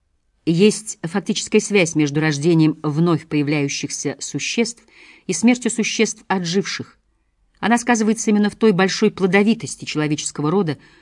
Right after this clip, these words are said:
которая возникает вслед за опустошительными эпидемиями. Когда в четырнадцатом веке Черная смерть обезлюдила большую часть Старого Света,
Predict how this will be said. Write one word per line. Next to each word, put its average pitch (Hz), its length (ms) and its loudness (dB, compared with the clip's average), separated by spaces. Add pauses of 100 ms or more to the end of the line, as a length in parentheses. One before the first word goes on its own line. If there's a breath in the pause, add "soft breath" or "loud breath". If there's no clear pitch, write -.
(120 soft breath)
которая 214 280 0
возникает 208 500 0
вслед 190 380 0
за 170 180 0
опустошительными 165 1120 -2
эпидемиями. 127 840 -4 (1300)
Когда 196 240 0
в 233 60 -4
четырнадцатом 220 540 0
веке 226 240 0
Черная 202 360 0
смерть 202 460 -2 (340 soft breath)
обезлюдила 196 680 2
большую 196 460 0
часть 175 300 -4
Старого 170 320 -2
Света, 185 480 -2